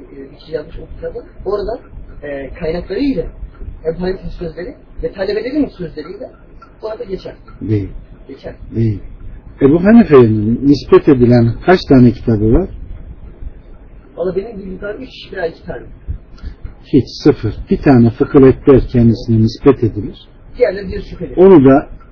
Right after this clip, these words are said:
Speaker 2: şüpheli mi?
Speaker 1: Duyduğum kadarıyla. Öyle
Speaker 2: Peki
Speaker 1: diyorlar da.
Speaker 2: Ali Dikici'nin verdiği kaynak nerede?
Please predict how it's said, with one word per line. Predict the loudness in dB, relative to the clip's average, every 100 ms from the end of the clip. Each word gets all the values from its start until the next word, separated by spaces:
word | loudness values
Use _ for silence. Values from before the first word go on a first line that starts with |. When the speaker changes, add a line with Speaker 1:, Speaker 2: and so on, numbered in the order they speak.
| -20 -20
Speaker 2:
şüpheli | -20 -2 2 6
mi? | 6 4 0 -14 -20 -20 -20 -16
Speaker 1:
Duyduğum | -10 -8 -8
kadarıyla. | -8 -10 -14 -18 -20 -20 -20 -20 -20 -20 -20 -16 -4
Öyle | 2
Speaker 2:
Peki | 2 6
Speaker 1:
diyorlar | 4 4 0
da. | -4 4
Speaker 2:
Ali | 4 4
Dikici'nin | 0 0 4 6 8
verdiği | 6 6 2 2
kaynak | 4 4 2 -2
nerede? | -2 -2 -4